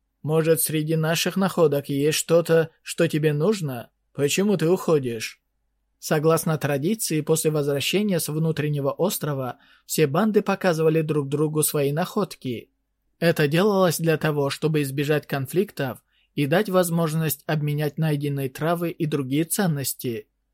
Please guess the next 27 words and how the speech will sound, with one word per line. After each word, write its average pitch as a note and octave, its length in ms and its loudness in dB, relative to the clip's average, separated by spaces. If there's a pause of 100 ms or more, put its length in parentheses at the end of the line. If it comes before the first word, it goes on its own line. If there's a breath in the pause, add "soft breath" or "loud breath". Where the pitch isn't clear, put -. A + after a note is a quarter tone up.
(480)
«В C#3+ 180 -2
этом F#3 380 4
году E3 300 4
улов D#3 360 4
невелик», D#3 680 0 (400)
холодно F3+ 400 2
ответил D#3 480 0
одноглазый C#3+ 560 -2
дракон, C#3+ 460 -4
не C#3+ 80 -4
оборачиваясь. C3+ 880 -4 (440)
«Меня E3+ 400 2
это D3+ 220 2
не D3+ 160 0
интересует. D3 720 -2 (240)
Делайте, C#3+ 520 2
что C#3+ 180 -4
хотите». B2+ 640 -6 (600)
Глава D3+ 380 2
банды D#3 340 0
Шан C#3+ 300 -4
посмотрел D3 520 -2
на D#3 120 0
старика C#3 420 -2
Юня D#3+ 520 0
и D#3+ 80 -2
сказал: C#3 600 -4